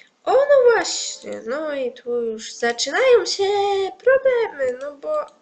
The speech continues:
karotek trochę szkoda, co nie? I właśnie tu jest problem.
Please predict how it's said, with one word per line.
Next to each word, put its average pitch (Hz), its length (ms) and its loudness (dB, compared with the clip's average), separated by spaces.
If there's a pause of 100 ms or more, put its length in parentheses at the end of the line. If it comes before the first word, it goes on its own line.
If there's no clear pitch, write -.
(1500)
karotek 339 840 -6
trochę 226 600 -8
szkoda, 220 880 -6
co 208 360 -12
nie? 202 420 -10 (2000)
I 254 320 -8
właśnie 208 720 -8
tu 285 300 -16
jest 330 520 -12
problem. 214 880 -12